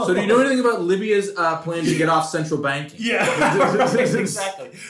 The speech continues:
Speaker 2: But that was, so, so this is, so it's, it's actually a good segue. So, um, one thing I did kinda wanna talk about, I, we're, we're fairly,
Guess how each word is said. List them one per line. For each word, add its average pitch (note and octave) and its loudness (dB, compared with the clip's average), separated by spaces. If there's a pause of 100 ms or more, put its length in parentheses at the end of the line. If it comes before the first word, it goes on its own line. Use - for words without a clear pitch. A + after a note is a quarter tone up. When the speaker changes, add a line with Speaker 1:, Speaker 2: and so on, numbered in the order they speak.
Speaker 2:
But A3 0
that B3 -4
was, - -6
so, F3+ -2
so F3 -4
this C4 -4
is, - -10
so E3 -6
it's, - -18
it's F3 -2
actually F3+ -2
a D3+ -6
good D#3 -6
segue. C3 -8 (200)
So, E3 -2
um, C3+ -6 (180)
one E3+ -2
thing F#3 -2
I D3+ -2
did B3 -8
kinda C#4+ 0
wanna D#3 -6
talk G3+ -4
about, - -10
I, F3+ -6
we're, B3 -8
we're G3 -8
fairly, D#3+ -6